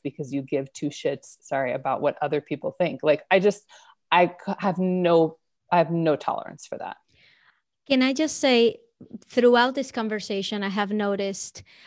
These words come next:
Speaker 2: a lot of sprinkles of this theme. So I kinda wanna put it back,
Speaker 1: Great.
Speaker 2: like, put it on the table, which is the twenty twenty conversations,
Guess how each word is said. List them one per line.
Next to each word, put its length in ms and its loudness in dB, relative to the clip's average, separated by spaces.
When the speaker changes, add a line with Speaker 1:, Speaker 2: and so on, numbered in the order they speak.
Speaker 2:
a 100 0
lot 200 -2
of 80 -6
sprinkles 800 -4
of 140 -6
this 240 -6
theme. 340 -6
So 140 -10
I 60 -6
kinda 240 -4
wanna 200 -2
put 160 -2
it 120 -2
back, 440 -6
Speaker 1:
Great. 200 2
Speaker 2:
like, 200 -8
put 140 0
it 120 0
on 160 -4
the 80 -4
table, 500 -6
which 300 -6
is 300 -6
the 180 0
twenty 340 -4
twenty 280 -6
conversations, 880 -6